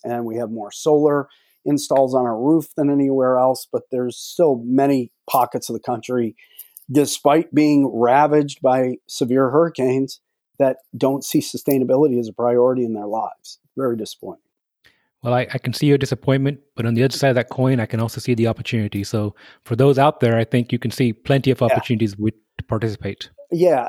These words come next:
Speaker 1: and, and again, I, at Seed to Table, I feel like I've been hearing more about Seed to Table programs at, at more and more schools, even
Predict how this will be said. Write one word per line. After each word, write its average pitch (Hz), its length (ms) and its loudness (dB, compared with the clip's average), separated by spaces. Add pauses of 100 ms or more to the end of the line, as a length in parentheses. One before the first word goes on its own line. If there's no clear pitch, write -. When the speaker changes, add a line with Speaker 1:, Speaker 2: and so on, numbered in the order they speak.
Speaker 1:
and, 143 140 0
and 151 200 -2
again, 135 480 0
I, 143 200 -2
at 156 200 -4
Seed 214 320 -4
to 185 80 -4
Table, 180 520 2
I 139 120 0
feel 170 480 0
like 147 300 2
I've 127 160 -4
been 131 140 -2
hearing 151 680 0
more 139 480 2
about 123 300 -2
Seed 151 280 -6
to 135 60 -12
Table 131 300 -2
programs 131 840 0
at, 120 180 -4 (260)
at 127 180 -2
more 135 300 4
and 127 100 2
more 127 200 0
schools, 135 540 0
even 135 420 2